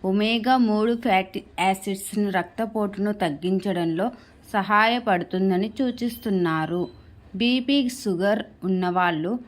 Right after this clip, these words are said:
రాత్రంతా నానబెట్టిన ఎండు ద్రాక్షని రోజు పడిగడుపున తింటే షుగర్, బీపీలు కంట్రోల్లో ఉంటాయి.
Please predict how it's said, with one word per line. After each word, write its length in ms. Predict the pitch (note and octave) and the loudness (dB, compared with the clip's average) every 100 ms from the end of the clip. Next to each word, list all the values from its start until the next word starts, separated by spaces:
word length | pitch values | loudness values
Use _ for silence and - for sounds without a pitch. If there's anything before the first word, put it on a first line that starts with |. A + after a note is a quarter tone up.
| _ _ | _ _
రాత్రంతా 760 | F#3 F#3 F3 F#3+ A3+ A3+ A3+ G#3+ A#3 | -2 0 0 0 -4 -4 -2 -2 -2
నానబెట్టిన 720 | G3+ E3 F3+ F#3 G3 G3 F#3+ | 0 0 -2 -4 -6 -4 -2
ఎండు 420 | F#3+ F3+ E3+ F3+ E3 | 0 0 0 -2 -2
ద్రాక్షని 640 | F#3 F#3+ - F#3+ D#3+ F#3 A#3 - - - | 0 0 -4 -4 -2 -2 -4 -12 -20 -6
రోజు 320 | G3 G#3 G#3+ C4 | -2 0 0 -2
పడిగడుపున 720 | A3 F#3+ F3+ G3+ G3+ F#3 F3+ | 0 0 2 0 -2 -2 -4
తింటే 460 | F3 E3 D#3+ C#3+ G3+ A#3 - - - - | -2 -2 -2 0 -4 -4 -12 -20 -20 -8
షుగర్, 340 | G3+ G3 A3+ | -4 -2 -2
బీపీలు 680 | A3+ F#3 F#3 - F#3+ F3 F#3+ G3+ - - | -2 -2 -2 -2 -2 -2 -2 -4 -10 -4
కంట్రోల్లో 640 | G3 F#3+ F#3 G#3+ A3+ A3 A#3 | 0 0 0 0 0 0 0
ఉంటాయి. 640 | A3+ F3+ D#3+ D#3 D#3+ E3 | 0 0 0 0 0 -4